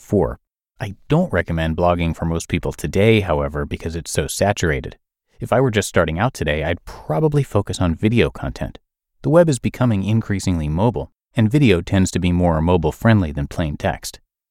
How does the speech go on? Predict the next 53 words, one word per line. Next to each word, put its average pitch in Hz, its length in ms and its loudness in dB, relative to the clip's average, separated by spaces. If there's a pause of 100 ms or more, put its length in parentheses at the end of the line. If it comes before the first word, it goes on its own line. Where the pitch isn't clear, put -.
(420)
Once 185 320 0
you 180 80 2
reach 131 220 4
a 104 40 -2
certain 104 340 2
threshold, 107 540 0 (160)
your 131 140 6
marketing 147 380 6
may 107 100 6
take - 260 0
on 95 120 4
a 90 60 0
life 85 260 -2
of 80 100 -4
its - 140 -4
own. 71 220 -2 (680)
After 117 300 0
that - 200 -8
point, 69 260 -4
you 98 120 -2
may 151 160 4
be 175 160 0
able 151 160 -4
to - 120 -6
coast - 380 -2
on 107 160 0
referrals 101 580 0
alone 87 440 2
and 82 140 -4
still 139 260 0
see 117 240 0
interest 107 440 0
grow 95 260 4
over 80 220 2
time. 104 380 -2 (560)
But 113 100 2
in 107 80 6
the 95 60 4
beginning, 95 640 0
you'll 110 180 4
normally 151 380 4
have 117 180 2
to - 80 -4
take 107 240 0
a 92 60 2
lot 101 420 2
of 92 100 -4
direct 104 480 -2
action - 440 -2
to - 100 -8
kickstart - 560 -2
your 80 120 -2
marketing 71 480 -2